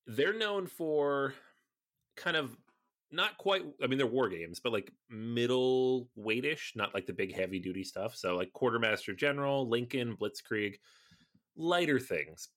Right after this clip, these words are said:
more creative takes on the wargaming formula. Um, Roam and Roll is not really any of that, although it does take a very popular,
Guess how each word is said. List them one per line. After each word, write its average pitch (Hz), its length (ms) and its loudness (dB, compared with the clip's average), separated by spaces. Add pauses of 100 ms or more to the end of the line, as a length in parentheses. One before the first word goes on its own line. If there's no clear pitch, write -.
more 127 220 0
creative 117 540 0
takes 95 280 -2
on 87 80 -6
the 87 80 -10
wargaming 85 460 -8
formula. 82 420 -10 (480)
Um, 92 360 -2 (580)
Roam 151 320 2
and 143 240 -2
Roll 107 460 4
is 131 180 -2
not 143 240 0
really 120 420 0
any 104 220 -2
of 110 140 -4
that, 113 340 0
although 104 220 4
it 104 80 0
does 117 240 4
take 110 180 0
a 104 60 0
very 98 220 4
popular, 92 720 -4